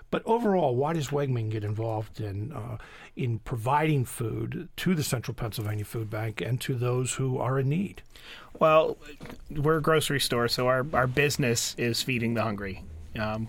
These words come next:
Speaker 2: when you, when you look at it that way, but we also, uh, we run on a set of values, and one of those values is making a difference in every community in which we operate.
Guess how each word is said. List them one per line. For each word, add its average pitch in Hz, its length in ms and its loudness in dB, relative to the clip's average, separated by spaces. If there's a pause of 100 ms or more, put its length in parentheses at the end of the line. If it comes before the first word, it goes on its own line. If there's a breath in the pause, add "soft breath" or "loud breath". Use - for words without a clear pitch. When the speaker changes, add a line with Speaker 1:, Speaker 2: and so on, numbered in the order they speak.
Speaker 2:
when 131 100 0
you, 123 160 -2
when 123 220 -2
you 123 80 2
look 123 120 0
at 123 60 0
it 117 80 -2
that 123 260 2
way, 117 220 0 (360 loud breath)
but 143 100 2
we 147 120 6
also, 139 460 4
uh, 123 260 2
we 135 120 2
run 139 600 4
on 127 220 2
a 117 60 2
set 131 200 2
of 127 100 0
values, 135 460 4
and 127 100 -2
one 143 120 2
of 151 80 0
those 131 220 0
values 139 480 2
is 123 160 -4
making 135 320 0
a 127 40 0
difference 131 440 -2
in 131 60 -2
every 131 200 0
community 127 760 0
in 127 140 0
which 123 220 0
we 127 140 0
operate. 120 500 0